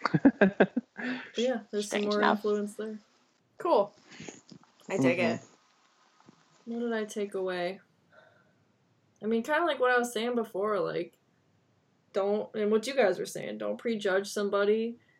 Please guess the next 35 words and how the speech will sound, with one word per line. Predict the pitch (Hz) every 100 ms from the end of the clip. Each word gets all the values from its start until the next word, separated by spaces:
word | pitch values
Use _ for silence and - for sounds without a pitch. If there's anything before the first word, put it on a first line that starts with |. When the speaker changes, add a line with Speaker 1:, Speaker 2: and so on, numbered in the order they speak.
| -
Speaker 2:
Don't | 190 196
be | 226
afraid | 208 202 208 220
to | 208 196
learn | 185 180 175 196
from | 220 202
another | 196 180 170 160
culture. | - 190 190 214 214 233 240 _ _ _ _ _ _ _ -
Don't | 208 226 233
let | 208 208 214 226 - - _ _ _ _ _ _ _ -
something, | - 226 226 214 233 226 220
even | 233 226 220
that | 180
you've | 220 202
been | 202
told | 202 - 214 208
your | 196
whole | 196 208 208 190
life, | 190 202 202 190
define | 185 180 190 190 190 185
your | 175 175 190 233
opinion | 247 277 262 269 269
of | 277 320
it. | 339 - _
Like, | 214 190 185
you | 190
need | 226 233 214
to |
have | 220 214 220
your | 208 -
own | 208 220
opinion. | 208 208 214 240 247 233
You | 196
should | 202 175
learn | 175 180 185 202 220